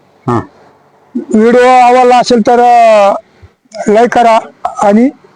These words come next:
Speaker 1: इतरांना शेअर करा.
Speaker 2: करून शेअर करा.
Speaker 1: तर मित्रांनो, तुम्हाला आपण, अ, व्हिडिओ अतिशय महत्त्वपूर्ण अशी शेताची, शेताशी निगडीत माहिती दिलेली आहे. आणि व्हिडिओ आवडला असला तर लाईक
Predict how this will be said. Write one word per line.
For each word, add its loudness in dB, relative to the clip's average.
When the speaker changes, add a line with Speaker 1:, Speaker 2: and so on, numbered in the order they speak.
Speaker 1:
इतरांना -2
शेअर -2
करा. 0
Speaker 2:
करून 0
शेअर -2
करा. -4
Speaker 1:
तर -2
मित्रांनो, 0
तुम्हाला 0
आपण, -2
अ, 0
व्हिडिओ 0
अतिशय -4
महत्त्वपूर्ण -2
अशी -4
शेताची, -2
शेताशी -4
निगडीत 0
माहिती 0
दिलेली 0
आहे. -2
आणि -2
व्हिडिओ 0
आवडला 0
असला -4
तर -2
लाईक -2